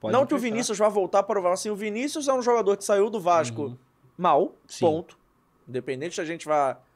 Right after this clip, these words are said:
Speaker 2: florear que diz que, ah, não, o Vinícius era um
Speaker 1: Uhum.
Speaker 2: jogador de potencial.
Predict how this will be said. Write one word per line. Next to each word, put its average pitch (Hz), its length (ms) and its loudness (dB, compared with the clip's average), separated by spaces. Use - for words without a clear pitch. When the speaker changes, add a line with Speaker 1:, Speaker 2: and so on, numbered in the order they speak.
Speaker 2:
florear 175 460 0
que 170 100 -12
diz 147 120 -12
que, 196 80 -4
ah, 190 100 -2
não, 180 400 -4
o - 40 -8
Vinícius 165 560 -6
era 165 60 -2
um - 40 -8
Speaker 1:
Uhum. - 40 -6
Speaker 2:
jogador 165 220 -2
de 165 80 -8
potencial. 170 460 -6